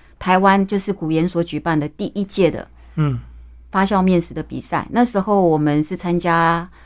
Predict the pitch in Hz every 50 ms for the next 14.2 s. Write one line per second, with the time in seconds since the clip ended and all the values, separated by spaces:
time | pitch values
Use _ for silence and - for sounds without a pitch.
0 | - - - 170 175 160 170 165 - - - - - - - 92 85 76 62 64
1 | - - - 190 202 262 269 233 - - - - - - _ - - - - -
2 | 156 147 170 175 180 180 214 233 226 208 190 185 196 202 190 170 160 160 170 180
3 | 170 160 160 156 - 175 160 156 156 151 147 131 - 127 123 - 185 175 180 196
4 | 214 202 190 180 180 175 - - - - - 190 190 202 233 226 202 185 170 170
5 | 170 160 156 151 156 156 190 185 175 - - 180 - 196 175 165 165 165 175 160
6 | 135 - - - - - - - 208 180 - - 175 156 156 165 175 - _ _
7 | _ _ - 196 185 175 165 156 - - 175 170 165 165 170 165 165 180 - -
8 | - - - - - - - - 175 175 185 185 185 180 170 170 170 165 175 170
9 | 165 165 160 - 170 170 165 165 170 175 180 - - - - 170 156 170 175 -
10 | - - - - - - 202 190 185 165 160 160 156 - - _ _ _ - -
11 | - 190 180 - 185 175 165 185 - - - - _ _ _ _ - 170 180 214
12 | 220 233 233 226 - 196 185 180 165 165 170 175 170 151 151 151 151 156 175 180
13 | 170 160 160 151 151 - - - - - - - - - - 208 180 175 170 -
14 | - 85 - -